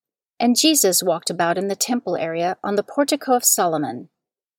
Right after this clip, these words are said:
So the Jews gathered around him and said to him, "How long are you going to keep us in suspense?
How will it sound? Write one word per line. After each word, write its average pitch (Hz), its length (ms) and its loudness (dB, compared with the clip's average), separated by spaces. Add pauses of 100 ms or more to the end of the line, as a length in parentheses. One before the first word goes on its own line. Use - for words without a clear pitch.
So 285 380 4
the 262 120 6
Jews 247 320 2
gathered 196 360 2
around 214 360 2
him 196 140 -4
and 214 120 -2
said 262 260 2
to 214 100 2
him, 165 360 -8 (500)
"How 269 140 6
long 208 340 2
are 196 120 -2
you 196 140 -4
going 180 260 -2
to 240 100 0
keep - 280 -6
us 175 180 -2
in 151 120 -4
suspense? - 800 0